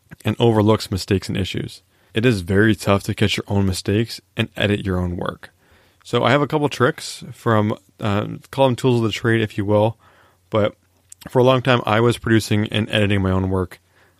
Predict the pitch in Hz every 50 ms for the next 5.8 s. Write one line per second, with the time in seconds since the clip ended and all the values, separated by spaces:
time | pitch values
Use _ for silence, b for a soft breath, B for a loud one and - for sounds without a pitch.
0 | b b - 107 101 101 101 95 87 - - 95 92 92 87 - - - - 113
1 | 101 95 90 - b b b b b b b b b b b b _ - - 104
2 | 98 98 - 127 110 104 139 143 143 135 127 123 127 127 - - - - - -
3 | - - _ _ _ _ _ - 117 110 _ - - 135 143 139 131 120 117 120
4 | 107 98 92 - - 110 104 101 98 104 92 90 - - 104 95 95 95 101 110
5 | 104 - - 104 107 110 110 98 98 92 92 - - - - -